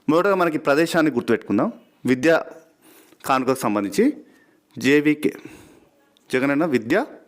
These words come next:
కానుక. దీనికి సంబంధించి విద్యార్థులకు జగనన్న కానుక కంకి ఇచ్చాడు, ఒక కంకి, కంకి ఇచ్చాడని గుర్తుపెట్టుకోండి. గుర్తుండడానికే సింపుల్గా గుర్తుపెట్టుకోవచ్చు.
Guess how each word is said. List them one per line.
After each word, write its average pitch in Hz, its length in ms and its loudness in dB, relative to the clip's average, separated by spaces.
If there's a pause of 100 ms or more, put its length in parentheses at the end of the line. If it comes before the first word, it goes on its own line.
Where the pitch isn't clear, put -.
కానుక. 104 300 -6 (720)
దీనికి 123 200 0
సంబంధించి 117 640 0 (420)
విద్యార్థులకు 190 760 2
జగనన్న 170 400 2
కానుక 147 380 0
కంకి 151 460 0
ఇచ్చాడు, 95 320 -2
ఒక 113 180 -2
కంకి, 113 380 -4 (520)
కంకి 120 260 0
ఇచ్చాడని 113 380 -2
గుర్తుపెట్టుకోండి. - 540 -4 (460)
గుర్తుండడానికే 160 600 0 (680)
సింపుల్గా 139 300 0
గుర్తుపెట్టుకోవచ్చు. 120 580 -2